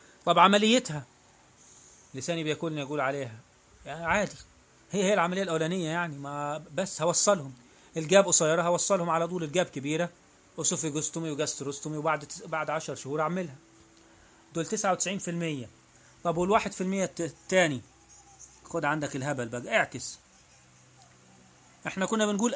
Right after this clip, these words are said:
في الأشهر سبب التسعين في المية أتريزيا فوق وفيستولا تحت، لا، خليها أتريزيا تحت وفيستولا فوق،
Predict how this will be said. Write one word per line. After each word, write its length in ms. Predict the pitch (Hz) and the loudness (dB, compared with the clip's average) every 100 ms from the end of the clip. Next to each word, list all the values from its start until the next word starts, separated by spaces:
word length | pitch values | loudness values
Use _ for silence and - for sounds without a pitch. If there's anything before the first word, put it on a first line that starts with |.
| - | -4
في 140 | - 165 | -6 -6
الأشهر 400 | - 190 185 170 | -2 0 0 0
سبب 340 | - 175 139 | 2 2 0
التسعين 260 | 131 160 170 | -6 -8 -6
في 100 | 170 | -4
المية 200 | 165 185 | -4 -4
أتريزيا 320 | 196 196 190 | -2 0 0
فوق 200 | 214 208 | 2 0
وفيستولا 420 | - 208 214 202 | -2 -4 -2 -2
تحت، 340 | 220 - - | -2 -4 -6
لا، 260 | 147 147 - - - - - - - | -2 -2 -2 -10 -20 -20 -20 -20 -12
خليها 400 | - 180 220 208 | -6 -2 0 0
أتريزيا 380 | 185 220 - 202 | -2 -4 -2 -2
تحت 280 | 240 - - - | -2 -4 -8 -8
وفيستولا 440 | 185 170 175 156 | -4 -2 -2 -2
فوق، 400 | - 143 113 | -2 -4 -4